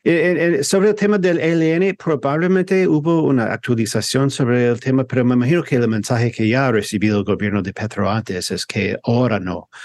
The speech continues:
Ah, todavía hay demasiada falta de claridad, todavía hay demasiado sentido de improvisación. Creo que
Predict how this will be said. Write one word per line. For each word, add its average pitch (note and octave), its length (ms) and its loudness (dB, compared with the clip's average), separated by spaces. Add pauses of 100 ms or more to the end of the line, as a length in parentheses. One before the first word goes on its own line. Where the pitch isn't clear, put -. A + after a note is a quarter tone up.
(280)
Ah, G2+ 180 0
todavía A2+ 520 0
hay G2 80 -2
demasiada G#2+ 760 -2
falta G#2+ 260 -6
de G2+ 120 -2
claridad, B2+ 640 0 (360)
todavía A2 440 0
hay G#2 160 -2
demasiado G#2+ 800 -2
sentido A#2 520 -4
de G#2+ 140 -2
improvisación. B2 1080 -2 (400)
Creo C3+ 180 0
que A#2+ 320 0